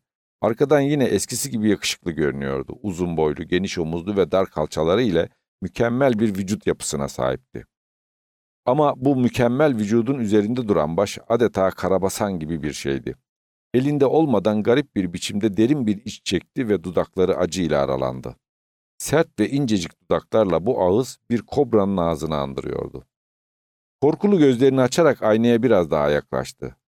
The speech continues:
Eskiden simsiyah saçların muntazam taranmış bir şekilde sakladığı kafatası şimdi tamamen çıplaktı ve kabarık deri parçalarıyla kaplıydı. Yüzünün derisi ve eti yama içindeydi.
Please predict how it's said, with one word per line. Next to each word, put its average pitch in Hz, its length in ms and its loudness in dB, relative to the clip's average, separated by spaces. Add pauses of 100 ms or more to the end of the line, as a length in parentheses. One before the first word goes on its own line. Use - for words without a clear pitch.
(160)
Eskiden 127 420 0
simsiyah 110 520 -2
saçların 92 520 -2
muntazam 101 560 -2
taranmış 92 500 -2
bir 82 80 -6
şekilde 80 420 -4
sakladığı 82 520 -2
kafatası 95 600 -4 (420)
şimdi 104 340 -2
tamamen 101 480 0
çıplaktı - 540 -6
ve 113 80 2
kabarık 90 480 -2
deri 104 160 0
parçalarıyla 69 800 -4
kaplıydı. 62 580 -10 (760)
Yüzünün 151 440 2
derisi 131 380 2
ve 127 80 6
eti 107 280 0
yama 107 340 4
içindeydi. 71 640 -6